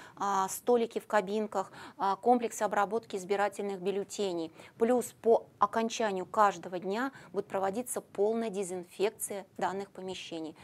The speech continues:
И, конечно же, девятнадцатого, после завершения голосования, подсчета голосов, так как у нас многие участки располагаются в том числе в учебных, а, заведениях, то есть будет проводиться тоже полная обработка для того, чтобы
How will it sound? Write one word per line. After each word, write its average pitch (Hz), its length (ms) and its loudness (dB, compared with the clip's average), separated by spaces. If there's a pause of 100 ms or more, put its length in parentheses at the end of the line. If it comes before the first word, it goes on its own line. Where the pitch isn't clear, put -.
(120)
И, 196 80 -4
конечно 208 520 2
же, 175 100 -8
девятнадцатого, 190 800 -4
после 196 340 -2
завершения 190 840 0
голосования, 180 760 0
подсчета - 460 -10
голосов, 165 680 4 (380)
так 202 160 0
как 196 160 -2
у 208 40 -2
нас 202 260 -4 (300)
многие 208 520 4
участки 185 440 -4
располагаются 180 640 -2
в - 60 -20
том 202 200 -2
числе - 260 -10
в 170 60 -10
учебных, 247 540 0 (280)
а, 190 440 -2
заведениях, 180 580 -4 (320)
то 214 140 6
есть 202 200 -2
будет 190 280 -2
проводиться 190 480 0
тоже 202 260 -2
полная 180 360 -6
обработка 175 440 -4
для 185 160 -4
того, 185 260 -2
чтобы 185 240 -8